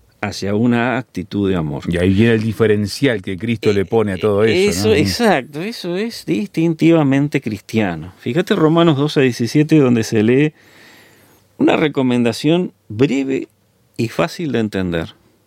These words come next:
Speaker 1: "No paguen a nadie mal por mal".
Speaker 2: Ujú.
Speaker 1: ¿Sí? Cortito.
Speaker 2: Y al pie,
Speaker 1: Y
Speaker 2: sí.
Speaker 1: bien fácil de
Speaker 2: Sí, sí.
Speaker 1: entender.
Speaker 2: <laughs>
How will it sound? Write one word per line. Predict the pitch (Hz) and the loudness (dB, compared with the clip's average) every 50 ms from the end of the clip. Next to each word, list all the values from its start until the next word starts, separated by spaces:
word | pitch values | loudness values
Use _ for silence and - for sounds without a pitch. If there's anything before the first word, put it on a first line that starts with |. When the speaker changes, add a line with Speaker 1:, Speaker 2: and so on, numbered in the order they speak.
| _ - | _ -8
Speaker 1:
"No | - - 127 156 185 196 | -2 2 4 4 4 2
paguen | - - 180 175 170 170 151 139 | 0 -2 -2 0 2 2 2 2
a | 127 | 2
nadie | 131 139 147 160 156 165 165 170 214 _ _ _ _ _ - 101 - | 2 2 0 0 0 -2 -2 -4 -6 _ _ _ _ _ -18 -14 -6
mal | - 117 110 117 127 139 131 127 | -2 2 2 4 4 2 2 -2
por | - 101 92 92 | -4 -8 -6 -4
mal". | 80 80 82 71 104 | -4 -4 -2 0 0
Speaker 2:
Ujú. | 101 92 85 92 87 85 98 104 - _ _ | 0 2 2 0 0 -2 -2 -4 -8 _ _
Speaker 1:
¿Sí? | - 147 180 254 - _ _ _ _ _ _ _ _ _ _ _ _ _ _ - - 104 - - - - - - _ _ _ _ - - | -2 -2 -2 -2 -2 _ _ _ _ _ _ _ _ _ _ _ _ _ _ -12 -10 -8 -8 -8 -8 -10 -14 -14 _ _ _ _ -12 -4
Cortito. | - 139 147 - 330 415 - - - 320 330 320 - _ - - - - - - - - - | -2 -2 0 2 0 0 0 -2 -6 -6 -6 -6 -10 _ -20 -20 -20 -20 -20 -20 -20 -14 -6
Speaker 2:
Y | 101 98 95 | -2 0 0
al | 95 90 | 0 0
pie, | - 113 95 151 | 0 0 4 4
Speaker 1:
Y | 151 143 | 4 4
Speaker 2:
sí. | 151 196 | 4 4
Speaker 1:
bien | 285 440 339 269 | 2 2 2 0
fácil | - - - 156 - - 131 120 | -2 -2 -4 -4 -4 -4 -6 -4
de | 117 113 | -2 0
Speaker 2:
Sí, | 113 - | 0 0
sí. | - | 0
Speaker 1:
entender. | 95 90 82 - 131 120 - | -2 -2 0 0 -2 -2 0
Speaker 2:
<laughs> | - 139 - - - 104 | -2 -4 -2 -4 -8 -8